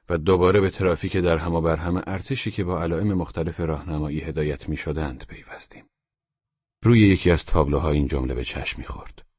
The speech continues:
«لندن از طریق آستند ششصد کیلومتر» و ظریفی زیر آن با خطی کج و کوله نوشته بود: «تا جهنم سی کیلومتر.»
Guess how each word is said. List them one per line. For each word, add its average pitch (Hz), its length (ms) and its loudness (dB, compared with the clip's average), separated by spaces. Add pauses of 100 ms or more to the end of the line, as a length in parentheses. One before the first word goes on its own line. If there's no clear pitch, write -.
(560)
«لندن 90 460 4
از 87 140 -2
طریق 82 320 0
آستند 92 640 0 (440)
ششصد - 560 -4
کیلومتر» - 560 -14 (600)
و 82 100 0
ظریفی 87 540 2
زیر 78 220 2
آن 80 240 0
با 73 100 0
خطی - 380 -6
کج - 340 -8
و 73 40 -4
کوله 71 300 -8
نوشته 65 400 -8
بود: 85 380 -10 (720)
«تا 67 220 -2
جهنم 76 760 -2 (400)
سی - 280 -6
کیلومتر.» - 640 -18